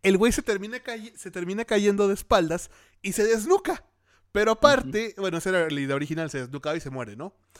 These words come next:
Speaker 2: Ajá.
Speaker 1: Cuando grabamos en el, en el estudio de un amigo, vimos que tenía una guadaña y dije, "Güey, ¿qué estaría más cagado? Que le cayera la guadaña encima".
Speaker 2: Sí.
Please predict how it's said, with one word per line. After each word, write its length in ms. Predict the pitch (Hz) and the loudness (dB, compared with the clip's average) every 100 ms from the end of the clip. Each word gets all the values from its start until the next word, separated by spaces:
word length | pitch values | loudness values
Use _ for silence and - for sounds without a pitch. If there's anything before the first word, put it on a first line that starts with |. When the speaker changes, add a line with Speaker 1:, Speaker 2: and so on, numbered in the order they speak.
| _ _ - | _ _ -18
Speaker 2:
Ajá. 340 | 107 104 98 - | -16 -14 -18 -8
Speaker 1:
Cuando 240 | 165 160 | -6 -4
grabamos 440 | 156 165 180 208 214 | -2 -2 -4 -4 -6
en 180 | 190 180 | -6 -6
el, 200 | 165 165 | -6 -8
en 140 | 156 | -8
el 80 | 151 | -8
estudio 300 | 147 170 170 | -8 -6 -6
de 40 | 175 | -6
un 80 | |
amigo, 460 | 180 180 143 131 - | -6 -6 -6 -10 -12
vimos 320 | 147 147 160 175 | -8 -6 -6 -8
que 100 | 151 | -8
tenía 180 | 139 143 | -6 -4
una 120 | 160 | -2
guadaña 580 | 147 147 170 156 156 - | 0 0 0 -4 -8 -8
y 80 | 170 | -8
dije, 220 | 170 175 | -4 -6
"Güey, 180 | 160 170 | -4 -6
¿qué 100 | 165 | -6
estaría 260 | 160 180 170 | -8 -6 -4
más 180 | 175 - | -6 -6
cagado? 360 | 180 196 190 | -2 0 0
Que 80 | 156 | -2
le 80 | 147 | -2
cayera 220 | 147 175 | -2 0
la 100 | 190 | 0
guadaña 340 | 151 151 165 185 | 2 2 2 -2
encima". 500 | 185 240 269 190 - _ _ _ _ _ | -4 -6 -6 -6 -8 _ _ _ _ _
Speaker 2:
Sí. 320 | - - | -20 -14